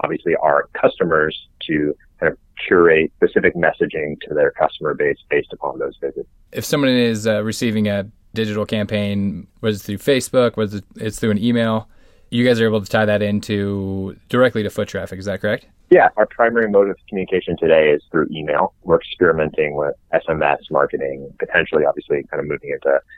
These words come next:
Speaker 1: to social in the future, but the primary mode of communication today is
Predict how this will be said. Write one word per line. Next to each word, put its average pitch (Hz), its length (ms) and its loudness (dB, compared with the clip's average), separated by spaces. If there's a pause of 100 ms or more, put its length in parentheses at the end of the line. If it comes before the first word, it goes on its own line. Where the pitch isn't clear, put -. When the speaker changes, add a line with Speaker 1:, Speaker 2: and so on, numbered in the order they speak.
(120)
Speaker 1:
to - 160 -2
social 78 300 2
in 71 60 -4
the 71 60 -4
future, 73 360 -2
but 71 260 4
the - 60 -4
primary 82 380 2
mode 73 260 0
of - 240 -4
communication 71 500 -8
today 69 340 0
is - 60 -8